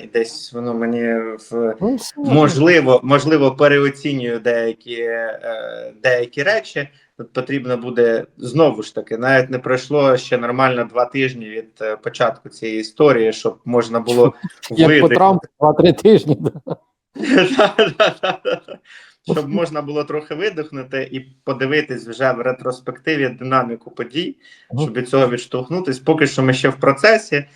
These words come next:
Speaker 1: і в цьому процесі складно якісь довготривалі, е, прогнози зробити. Але
Speaker 2: Повертаючись до початку, перепрошую, я тебе переб'ю.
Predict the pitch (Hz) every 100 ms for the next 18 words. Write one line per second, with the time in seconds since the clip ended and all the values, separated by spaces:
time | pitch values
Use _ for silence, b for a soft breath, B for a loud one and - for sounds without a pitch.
0 | b b - 117 160 165 143 135 156 151
1 | 131 127 143 151 131 117 - 131 - 117
2 | 110 120 120 127 131 117 - - 117 113
3 | 123 120 127 131 120 117 120 110 98 _
4 | _ b b b b b b b - 139
5 | 156 185 202 185 165 175 160 175 185 156
6 | - 135 120 151 151 160 156 143 135 135
7 | 131 127 131 139 175 277